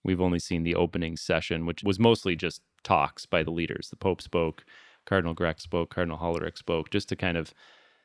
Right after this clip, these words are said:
get the thing going. But we already started to see a few interventions, and then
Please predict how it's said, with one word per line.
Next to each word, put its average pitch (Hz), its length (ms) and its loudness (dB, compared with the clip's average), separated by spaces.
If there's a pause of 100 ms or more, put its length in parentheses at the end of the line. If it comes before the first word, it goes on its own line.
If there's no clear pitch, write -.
get 104 160 4
the - 60 -10
thing 80 220 -4
going. 80 440 -2 (420)
But 123 120 6
we 117 140 6
already 131 200 4
started 117 340 2
to 98 100 -2
see 98 260 0
a 90 60 2
few 101 640 0
interventions, 90 1120 -4 (580)
and 98 180 2
then 95 420 4